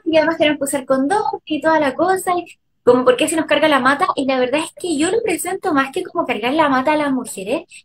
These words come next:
como una opción más de tomar la autonomía sobre nuestra,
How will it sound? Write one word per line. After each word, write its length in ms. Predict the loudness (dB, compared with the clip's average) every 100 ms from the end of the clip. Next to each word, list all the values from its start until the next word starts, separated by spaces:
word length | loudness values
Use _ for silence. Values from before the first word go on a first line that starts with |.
| _
como 200 | -2 0
una 160 | 2 2
opción 400 | 0 0 0 0
más 360 | -2 -2 0
de 320 | 4 4 4 -4 -16 -6
tomar 420 | 0 2 2 0
la 80 | -4
autonomía 680 | -4 -4 -2 -4 -4 -2 -2
sobre 260 | -2 -2
nuestra, 480 | -2 -4 -8 -10 -10